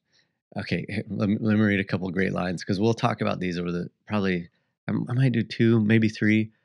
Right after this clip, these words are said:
who knows, maybe even four <laughs> Space casts,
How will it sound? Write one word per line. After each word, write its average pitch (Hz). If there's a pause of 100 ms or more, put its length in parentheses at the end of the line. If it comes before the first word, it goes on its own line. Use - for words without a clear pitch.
who 143
knows, 117
maybe 110
even 113
four 101 (360)
<laughs> 92
Space -
casts, -